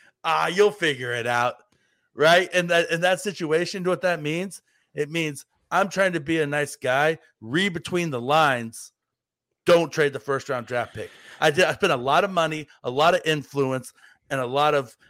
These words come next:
and a lot of, uh, of goodwill at the league to get the draft here.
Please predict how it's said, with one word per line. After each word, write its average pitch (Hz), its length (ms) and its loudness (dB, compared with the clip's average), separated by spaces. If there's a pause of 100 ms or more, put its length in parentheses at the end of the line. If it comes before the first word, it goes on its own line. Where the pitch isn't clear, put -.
(120)
and 135 120 -4
a 127 60 -4
lot 143 260 2
of, 135 180 -2
uh, 127 280 0 (100)
of 113 160 -8
goodwill 143 380 0
at 135 100 -6
the 117 80 -12
league 117 340 -8 (220)
to 120 80 -12
get 165 300 -2
the 156 100 -4
draft 139 420 0
here. 185 400 -4